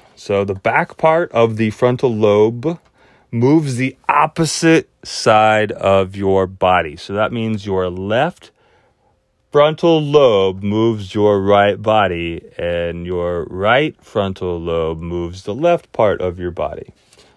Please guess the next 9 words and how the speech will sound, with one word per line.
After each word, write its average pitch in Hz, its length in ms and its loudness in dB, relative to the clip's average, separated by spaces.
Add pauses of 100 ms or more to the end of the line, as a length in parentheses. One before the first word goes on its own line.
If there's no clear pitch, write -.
(140)
So 87 320 -6
it - 240 -10
moves 127 400 0
the 104 240 -4
opposite 127 560 -2
side 101 580 0
of 90 240 -4
your 90 100 -4
body. - 440 -8